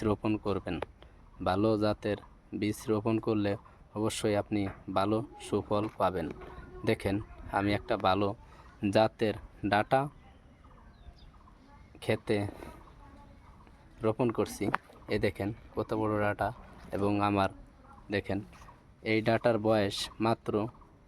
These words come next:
একুশ দিন হয়েছে। দেখেন ডাটার বয়স, এখনই ডাটা কত বড়, পাঁচ ফুট এবং ছয় ফুট লম্বা হয়ে গেছে।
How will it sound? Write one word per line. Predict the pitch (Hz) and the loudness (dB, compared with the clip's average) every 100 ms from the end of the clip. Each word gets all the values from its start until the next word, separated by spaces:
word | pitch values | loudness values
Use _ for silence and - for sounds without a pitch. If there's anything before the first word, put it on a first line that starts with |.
| - - - - - - 123 | -20 -20 -20 -20 -20 -4 -2
একুশ | 120 131 113 101 | 2 4 4 2
দিন | 107 104 | 2 2
হয়েছে। | 107 113 104 107 110 - - 104 | 4 2 2 0 -2 -6 -4 -2
দেখেন | - 104 101 | 0 0 2
ডাটার | 104 110 101 101 | 2 2 0 2
বয়স, | 95 98 - - - - | 2 0 -4 -10 -12 -8
এখনই | 113 110 101 101 | -6 -2 -2 0
ডাটা | 107 107 104 98 - - - - | 0 2 0 -2 -10 -20 -14 -8
কত | 107 117 104 | -2 0 2
বড়, | 98 113 - - - | 0 -2 -8 -20 -4
পাঁচ | 110 101 - | -2 -2 -4
ফুট | - 101 - - - - 104 | -2 -2 -4 -18 -18 -8 -2
এবং | 104 107 | -2 -2
ছয় | - 104 101 | 0 0 0
ফুট | 101 98 - - - - 92 | -2 -4 -6 -20 -20 -8 -2
লম্বা | 98 95 98 98 104 - - - - | 0 2 2 0 -2 -12 -20 -14 -4
হয়ে | 98 101 | 0 0
গেছে। | 92 - | 0 -4